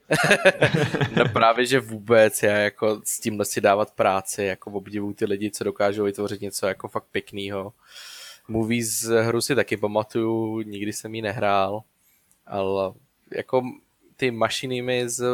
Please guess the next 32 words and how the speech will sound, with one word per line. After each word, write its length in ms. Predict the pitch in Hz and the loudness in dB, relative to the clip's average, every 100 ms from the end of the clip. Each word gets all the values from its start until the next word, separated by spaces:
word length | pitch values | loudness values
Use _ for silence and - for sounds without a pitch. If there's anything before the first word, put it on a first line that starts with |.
| 120 | -2
z 80 | 120 | -4
Vovka 360 | 113 - 127 | -6 -2 -2
těch 220 | 117 110 | -2 0
je 40 | 123 | 0
jako 180 | 113 139 | 0 -2
spousta. 600 | - 117 110 - - 107 | -2 -4 -4 -2 2 4
Já 140 | 104 | 2
si 140 | - | -2
pamatuju, 540 | - 107 104 110 110 107 | -6 -4 -4 -6 -6 -6
že 380 | 107 107 107 107 _ - - - - - _ | -2 0 0 -4 _ -20 -20 -20 -20 -20 _
jsem 260 | - 120 117 | -2 -2 0
i 120 | 113 | -2
měl 320 | 113 113 113 | 4 6 6
kdysi 460 | 110 - 113 107 - | 2 -4 -2 -2 0
na 120 | 113 | 0
disku 680 | 107 101 - - 113 110 107 | 0 -2 -4 -4 -2 2 2
a 60 | |
že 100 | 104 | 0
jsem 140 | 101 110 | -4 -10
na 60 | |
to 100 | 101 | -12
koukal, 380 | 110 107 - 104 | -8 -8 -2 -2
jako, 200 | 98 - | -2 -6
že 60 | 107 | -12
to 80 | 101 | -2
bylo 180 | 110 110 | 0 2
zábavný, 760 | 101 101 107 107 107 107 110 | 2 4 4 2 -2 -6 -4
nebo 220 | 104 101 | -4 -4
naopak 360 | 101 101 104 - | -4 -4 -6 -8
to 100 | 107 | -10
bylo 180 | 104 107 | -6 -8
něco 280 | 104 - | -6 -8